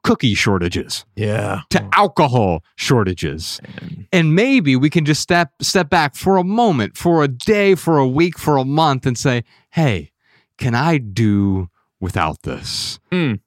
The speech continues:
Speaker 1: Let's move on to our callers, Ryan. If you have a question or comment for our podcast, give us a call, four zero six, two one nine, seven eight three nine, or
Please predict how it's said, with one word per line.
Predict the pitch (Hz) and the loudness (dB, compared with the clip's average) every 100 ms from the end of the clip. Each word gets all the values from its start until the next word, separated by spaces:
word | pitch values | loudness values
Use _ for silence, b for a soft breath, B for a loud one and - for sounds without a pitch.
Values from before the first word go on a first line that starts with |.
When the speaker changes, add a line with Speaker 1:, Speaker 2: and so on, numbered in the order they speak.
| _ | _
Speaker 1:
Let's | 175 202 | -6 0
move | 196 | 2
on | 170 160 | 2 2
to | 139 | 2
our | 131 | 2
callers, | 156 156 139 123 107 | 2 2 2 2 2
Ryan. | 120 123 135 | 2 4 2
If | 135 | 2
you | 180 | 2
have | 143 | 4
a | 123 113 | 2 2
question | - 170 156 - 143 | 0 -2 0 0 0
or | 123 | 0
comment | - 156 143 123 | 2 2 2 -2
for | - 131 | 0 0
our | |
podcast, | 117 127 123 - 123 120 - | 2 2 0 0 2 2 0
give | 196 | 0
us | 127 | 0
a | 110 | -2
call, | - 110 110 | 0 0 0
four | 180 170 | 2 2
zero | 120 104 101 92 | 2 2 0 0
six, | - 131 - - B B - | 0 -2 -2 -8 B B -2
two | 185 156 | 2 4
one | 135 | 4
nine, | 135 131 131 | 4 4 2
seven | - 151 147 | 2 2 2
eight | 143 | 0
three | - 156 151 | 2 2 4
nine, | 147 147 | 4 4
or | 147 139 | 2 0